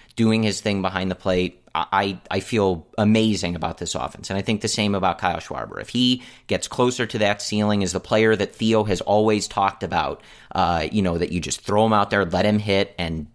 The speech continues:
don't worry about anything else, I, I feel incredibly confident about this team. But I, I wanna move, uh, at least to a little bit to the pitching staff. Uh, we have, I, I, you know, I think like everybody, uh, on this podcast, talked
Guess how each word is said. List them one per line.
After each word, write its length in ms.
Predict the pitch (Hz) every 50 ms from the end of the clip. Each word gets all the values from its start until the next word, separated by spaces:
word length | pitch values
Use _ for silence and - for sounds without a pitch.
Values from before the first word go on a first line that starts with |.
| _ _
don't 180 | - 107 104 107
worry 280 | 104 107 104 101 98 95
about 180 | 92 95 92
anything 320 | 92 90 92 92 90 92 95
else, 380 | 92 87 80 82 - - - - - - - - - - - _ _ -
I, 260 | - 92 98 95 92 -
I 100 | - 98
feel 460 | - - - 104 95 92 90 85 78 - _ _ - _ -
incredibly 640 | 117 110 107 - - 127 113 107 104 95 98 95
confident 520 | 85 - 90 85 87 - - 80 73 - -
about 260 | - 76 69 65 -
this 160 | - - -
team. 300 | - - - - 50 - -
But 260 | - 104 95 - - - - - - - - - -
I, 100 | - 113
I 100 | - 113
wanna 200 | 113 120 156 170
move, 460 | 160 143 135 135 135 135 135 131 123 - -
uh, 200 | 104 101 101 -
at 120 | - 98 -
least 240 | 156 185 214 -
to 140 | - 185 143
a 40 | 120
little 260 | 104 104 117 127 123
bit 440 | 110 95 90 85 82 - - _ _
to 480 | - - 120 113 104 104 101 98 95 92 -
the 100 | 95 101
pitching 340 | - - 113 95 - 92 82
staff. 400 | - - - - - - - -
Uh, 140 | 71 87 90
we 220 | - 131 143 160 175
have, 440 | 170 139 120 104 104 - - - - _ _ _ _ _ -
I, 120 | 117 - -
I, 80 | - 98
you 180 | 101 - - 117
know, 100 | 98 87
I 100 | 92 95
think 240 | - - 175 170
like 220 | - 123 110 104 -
everybody, 680 | 107 110 92 - 92 76 90 82 82 76 78 80 - -
uh, 340 | 78 87 85 82 65 - 87
on 140 | 90 90
this 140 | 90 87 -
podcast, 600 | - - 85 82 85 82 - 87 80 82 - - -
talked 420 | - - 107 98 95 - - -